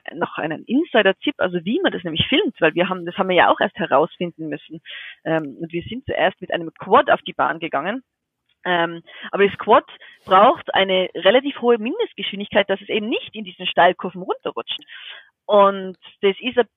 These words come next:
in den Steilkurven ein bisschen zu schnell für die Fahrer, aber andererseits war es auch, ähm, ich glaub, die haben sich nicht so getraut, so nah ranzukommen an das Gefährt, weil das kann natürlich schon abrupt irgendwie bremsen.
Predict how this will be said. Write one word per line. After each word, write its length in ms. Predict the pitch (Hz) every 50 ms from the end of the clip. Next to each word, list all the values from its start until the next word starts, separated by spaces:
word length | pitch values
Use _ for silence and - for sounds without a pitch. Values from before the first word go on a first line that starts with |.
| _ _ _ -
in 100 | 214 226
den 120 | 226 208
Steilkurven 520 | - - - - - - - 392 - 330
ein 60 | 277 240
bisschen 240 | 302 302 359 285 -
zu 100 | - 220
schnell 360 | - - 190 180 196 294 392
für 100 | - 349
die 100 | - 294
Fahrer, 360 | - - 269 294 320 370 427 415 _ _ _ - - - -
aber 220 | - 214 214 -
andererseits 540 | - 240 302 381 330 320 - 294 285 - -
war 120 | 226 233 247
es 80 | -
auch, 320 | - - 214 220 220 220 -
ähm, 200 | 226 220 214 208 -
ich 100 | 202 -
glaub, 160 | 220 240 _
die 100 | - 277
haben 120 | 269 277 302
sich 120 | 302 294
nicht 180 | 294 294 - -
so 60 | 269
getraut, 560 | - 202 - - - - 156 151 190 277 415 _ -
so 80 | 269
nah 240 | 240 214 202 202 196 - -
ranzukommen 760 | - 165 175 175 196 320 392 - 277 - - 196 165 170 196 202
an 100 | 180 196
das 120 | 190 190 -
Gefährt, 400 | 202 - - 180 180 196 226 -
weil 100 | 202 196
das 140 | 190 226 233 -
kann 140 | - 269 247
natürlich 300 | 247 240 254 247 254 -
schon 160 | - 302 269
abrupt 420 | - 202 - - 208 214 - _ -
irgendwie 220 | 185 185 175 180
bremsen. 580 | - - 151 143 135 151 - - 156 170 175